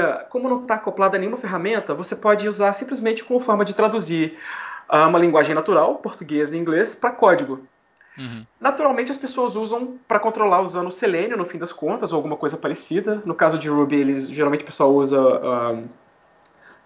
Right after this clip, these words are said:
Speaker 1: ah, Capybara, que é a, ele co-, controla vários tipos de browsers diferentes, enfim. E eu, e a primeira vez que eu, que eu me dei a chance de, de testar o Cucumber, eu fiquei apaixonado, assim, eu achei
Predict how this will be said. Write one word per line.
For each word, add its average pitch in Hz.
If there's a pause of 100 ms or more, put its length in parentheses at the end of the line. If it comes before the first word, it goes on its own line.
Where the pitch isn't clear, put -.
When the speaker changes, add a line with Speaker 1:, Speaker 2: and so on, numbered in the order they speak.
(140)
Speaker 1:
ah, 131
Capybara, 160 (180)
que 147
é 139
a, 131 (360)
ele 135
co-, - (100)
controla 165
vários 165
tipos -
de 135
browsers 127
diferentes, 131
enfim. 135 (920)
E 247
eu, 269 (240)
e 214
a 226
primeira 254
vez 180
que -
eu, 190
que -
eu 202
me 196
dei 175
a 247
chance 202
de, 165
de -
testar 175
o 220
Cucumber, 170
eu 160
fiquei 208
apaixonado, 165
assim, 123
eu 120
achei 160